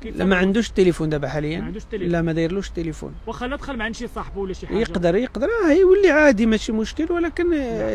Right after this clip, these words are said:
Speaker 2: يهديه الله، يعني باش ما يتمشاش مع دوك الناس اللي هما شويه،
Speaker 1: نعم.
Speaker 2: آه، احتراماتي لكل واحد، ولكن، آه، يعني كل واحد
Speaker 1: عنده
Speaker 2: وكيفاش.
Speaker 1: صحابه ماشي هما هذوك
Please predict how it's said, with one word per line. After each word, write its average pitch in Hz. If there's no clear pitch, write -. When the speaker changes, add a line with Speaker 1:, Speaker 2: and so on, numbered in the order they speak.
Speaker 2:
يهديه 226
الله، 214
يعني 208
باش 208
ما 208
يتمشاش 208
مع 196
دوك 185
الناس 185
اللي 185
هما 170
شويه، 165
Speaker 1:
نعم. 147
Speaker 2:
آه، 190
احتراماتي 240
لكل 233
واحد، 214
ولكن، 277
آه، 175
يعني 202
كل 226
واحد 233
Speaker 1:
عنده 220
Speaker 2:
وكيفاش. 175
Speaker 1:
صحابه 233
ماشي 226
هما 233
هذوك -